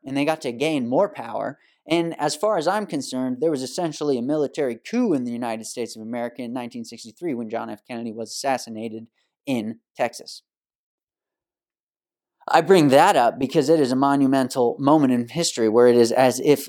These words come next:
we shifted a timeline and we went down a darker road than we may have otherwise gone.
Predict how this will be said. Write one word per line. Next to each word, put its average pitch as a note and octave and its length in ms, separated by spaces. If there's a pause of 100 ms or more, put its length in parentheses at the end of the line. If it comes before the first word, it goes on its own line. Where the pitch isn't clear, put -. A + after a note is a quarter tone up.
we C3 200
shifted D3+ 600
a C3 60
timeline B2+ 640
and A2 100
we D3+ 160
went C3+ 200
down B2 180
a A2+ 60
darker D3+ 380
road A2+ 280
than A#2 140
we B2+ 120
may C3 380
have A#2+ 260
otherwise A#2+ 400
gone. C3 300